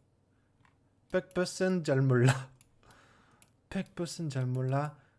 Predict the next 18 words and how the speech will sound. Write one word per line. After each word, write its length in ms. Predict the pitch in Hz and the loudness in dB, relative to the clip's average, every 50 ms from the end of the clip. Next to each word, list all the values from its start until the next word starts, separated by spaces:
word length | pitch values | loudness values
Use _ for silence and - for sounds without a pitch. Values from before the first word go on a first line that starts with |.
| _ _ | _ _
그럼 320 | - 147 143 147 143 139 | -6 -2 -2 0 2 2
어떻게, 500 | 135 131 135 139 135 - 147 147 156 151 - | 0 0 0 -4 -6 -6 -6 -6 -6 -6 -10
어떻게 360 | 117 123 - 143 135 135 165 | -14 -10 -10 -10 -8 -8 -8
할까? 460 | 160 139 131 120 123 - 139 143 143 - _ _ _ _ _ _ _ _ _ | -6 -6 -6 -8 -6 -6 -6 -6 -6 -10 _ _ _ _ _ _ _ _ _
오 180 | 208 156 156 151 | -6 -6 -6 -6
초, 520 | - - - - 170 170 170 175 175 175 - _ _ _ _ _ _ _ _ _ _ _ _ _ | -8 -10 -8 -4 -2 -2 -2 -2 -4 -6 -10 _ _ _ _ _ _ _ _ _ _ _ _ _
경상인 500 | - 175 170 175 175 - 175 170 160 156 | -6 -4 -4 -4 -4 -4 -4 -2 -2 -4
것 160 | 151 147 139 - | -4 -6 -8 -6
같다. 680 | 151 143 135 - - _ - 160 160 165 170 165 165 - _ _ _ - _ _ _ _ _ _ | -8 -8 -8 -8 -8 _ -2 0 0 0 -2 -4 -8 -14 _ _ _ -20 _ _ _ _ _ _
아마대구 600 | - 135 139 151 156 156 147 160 160 156 165 160 | -6 -4 -2 0 -2 -2 0 0 0 0 -2 -4
근처? 600 | - - 165 165 165 165 156 - 185 202 202 - - _ _ _ _ _ _ _ - _ _ _ _ | -6 -6 -4 -4 -4 -4 -4 -4 -4 -4 -4 -6 -14 _ _ _ _ _ _ _ -20 _ _ _ _
푸, 100 | - - - - - - - | -20 -20 -20 -20 -20 -20 -16
진짜 360 | - - 165 165 156 - 180 | -10 -6 -6 -4 -4 -4 -4
잘 140 | 135 139 131 | -4 -2 -2
몰라. 400 | 131 131 127 123 123 123 123 123 | -2 -2 -2 -2 -4 -4 -4 -2
유니세프, 640 | 123 135 139 143 147 147 - - - 165 165 - - _ _ _ _ _ _ _ _ _ _ - 131 127 | -2 -2 0 -2 -2 -4 -6 -8 -8 -10 -10 -10 -14 _ _ _ _ _ _ _ _ _ _ -18 -8 -6
도구 260 | 147 143 143 151 143 | -6 -4 -4 -6 -8
근처? 480 | - 147 147 143 135 - 156 160 160 | -8 -8 -8 -8 -8 -8 -10 -12 -12